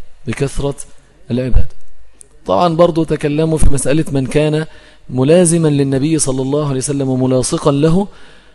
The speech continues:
بهذا بخلاف من من لم يكثر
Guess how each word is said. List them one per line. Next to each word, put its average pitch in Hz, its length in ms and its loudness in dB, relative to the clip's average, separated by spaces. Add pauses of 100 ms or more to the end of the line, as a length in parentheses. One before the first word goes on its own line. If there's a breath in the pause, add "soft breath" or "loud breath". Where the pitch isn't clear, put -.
(120 soft breath)
بهذا 147 1080 -2
بخلاف 175 540 0
من 190 260 -2 (720 soft breath)
من 156 180 -2
لم 165 160 2
يكثر 165 440 2